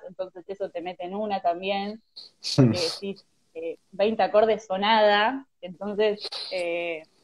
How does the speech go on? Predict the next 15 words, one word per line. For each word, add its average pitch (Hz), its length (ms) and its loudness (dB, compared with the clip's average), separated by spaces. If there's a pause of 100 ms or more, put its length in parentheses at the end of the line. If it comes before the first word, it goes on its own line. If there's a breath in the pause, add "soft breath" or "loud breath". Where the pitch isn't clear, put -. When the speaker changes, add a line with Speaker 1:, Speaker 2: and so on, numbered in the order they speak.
(160)
Speaker 1:
era 220 240 8
como 190 240 2
eso, 233 340 2
¿viste? 202 480 -2 (240)
Eh, 165 500 -8
la 185 180 -2
búsqueda 214 460 2
constante, 220 640 -2
en 202 60 -2
ese 196 160 -4
momento 190 240 -8
estaba 185 260 -2
en 214 80 -2
esa, 254 540 0 (960)
y 185 340 -8